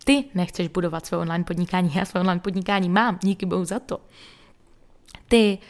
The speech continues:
říkáš ne práci na svém vnitřním já? V pohodě, ty neříkáš ne mně, já to mám v sobě vyřešený,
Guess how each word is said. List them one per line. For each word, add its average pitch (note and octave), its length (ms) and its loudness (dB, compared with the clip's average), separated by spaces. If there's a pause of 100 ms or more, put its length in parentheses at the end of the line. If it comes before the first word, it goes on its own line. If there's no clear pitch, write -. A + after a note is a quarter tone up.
(340)
říkáš F#3+ 720 0 (420)
ne G#3 400 4
práci F3+ 400 4
na F#3 100 6
svém F#3+ 240 4
vnitřním F#3 420 4
já? F3+ 160 -2 (720)
V - 80 -20
pohodě, C4+ 340 6
ty A3 100 2
neříkáš C4+ 420 2
ne G3+ 140 2
mně, F3+ 400 0 (220)
já G3 160 2
to B3 100 8
mám A3 200 4
v - 40 -6
sobě A3+ 240 2
vyřešený, F3+ 640 -2